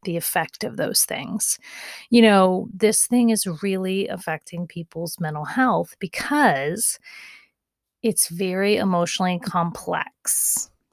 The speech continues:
right? And I, you know, I've already talked about the fact that, you know, the information that we have gotten has been so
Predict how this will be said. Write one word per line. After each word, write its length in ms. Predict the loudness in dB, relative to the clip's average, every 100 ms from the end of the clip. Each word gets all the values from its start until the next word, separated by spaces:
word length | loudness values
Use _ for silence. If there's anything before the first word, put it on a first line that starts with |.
| -6
right? 360 | -4 -4 -4 4
And 180 | 4
I, 240 | 6 4 4 -2 -10 0
you 120 | 4
know, 160 | 8 8
I've 200 | 6 6
already 260 | 6 4 2
talked 380 | 2 0 0
about 420 | -4 -2 -2 -4 -10 -6
the 160 | -6
fact 360 | -4 -2 -2 -2
that, 300 | -8 -4 -4 -8 _ _
you 160 | 2 2
know, 340 | -2 -8 -10
the 160 | -4 2
information 600 | 4 4 2 0 0 -2
that 180 | -2 -4
we 520 | -8 -6 -6 -4 -4
have 100 | -6
gotten 440 | -4 -2 -2 -4 -6
has 240 | -4 -4
been 180 | -2 0
so 720 | 2 4 4 4 2 0 -6